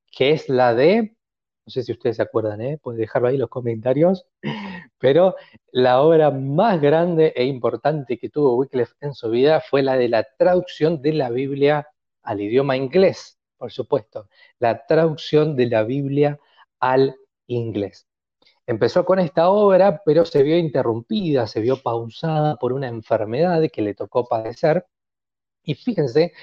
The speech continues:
que sus enemigos hicieron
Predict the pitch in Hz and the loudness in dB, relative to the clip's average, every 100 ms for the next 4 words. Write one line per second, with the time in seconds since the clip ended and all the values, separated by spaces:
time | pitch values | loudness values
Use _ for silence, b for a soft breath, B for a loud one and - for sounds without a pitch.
0 | B B - 117 117 - 123 185 202 135 | B B -8 -6 -4 -2 -2 0 2 2
1 | 185 - _ _ _ 120 113 170 175 185 | 2 -4 _ _ _ -10 -4 0 4 4
2 | 165 | 2